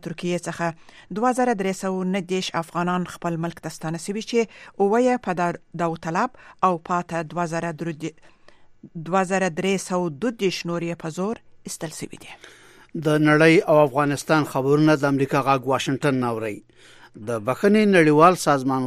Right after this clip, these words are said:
Speaker 2: وایي چې د آسیا په نیمه وچه کې د وخت حکومتونه خپل پوره کوشش کوي چې د ولس د ازادۍ او بیان د سلبولو په خاطر انساني حقوق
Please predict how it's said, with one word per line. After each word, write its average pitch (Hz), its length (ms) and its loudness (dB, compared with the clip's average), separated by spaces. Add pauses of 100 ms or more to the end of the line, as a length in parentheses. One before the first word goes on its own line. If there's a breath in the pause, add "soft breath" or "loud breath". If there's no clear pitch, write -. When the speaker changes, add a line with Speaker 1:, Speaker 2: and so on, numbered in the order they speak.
Speaker 2:
وایي 156 220 2
چې 170 160 -4
د 156 100 0
آسیا 170 220 -2 (100)
په 151 120 -2
نیمه 127 200 0
وچه 160 220 -2
کې 147 240 -4
د 127 120 0
وخت - 220 -2
حکومتونه 143 480 0 (560 loud breath)
خپل 143 300 -2
پوره 160 160 2 (100)
کوشش - 380 -4
کوي 156 120 2
چې 147 220 -6
د 127 80 -2
ولس 147 280 0
د 131 100 -4
ازادۍ 120 400 -2 (580 loud breath)
او 135 160 2
بیان 147 340 2
د 120 100 -6
سلبولو 131 440 -2
په 117 100 -8
خاطر 127 320 -2 (500 loud breath)
انساني 143 320 -2
حقوق 135 300 -4